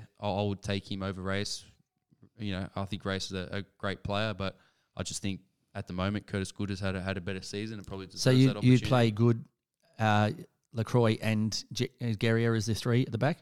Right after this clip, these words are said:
Speaker 1: I'm not sure about Guerrier in a back
Speaker 2: Okay.
Speaker 1: three, right? I
Speaker 2: Yep.
Speaker 1: think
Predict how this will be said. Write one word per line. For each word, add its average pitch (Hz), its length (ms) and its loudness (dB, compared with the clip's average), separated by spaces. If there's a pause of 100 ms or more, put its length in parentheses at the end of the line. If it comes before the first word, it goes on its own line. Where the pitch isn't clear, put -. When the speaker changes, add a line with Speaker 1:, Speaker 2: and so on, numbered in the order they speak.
Speaker 1:
I'm 120 140 -12
not 170 120 -6
sure 160 180 -2
about 123 260 2
Guerrier 113 300 0
in 101 80 -6
a 95 60 -8
back 107 160 0
Speaker 2:
Okay. 120 100 -2
Speaker 1:
three, 98 340 -8
right? 98 260 -10 (120)
I 104 60 -8
Speaker 2:
Yep. - 120 -6
Speaker 1:
think 110 260 -10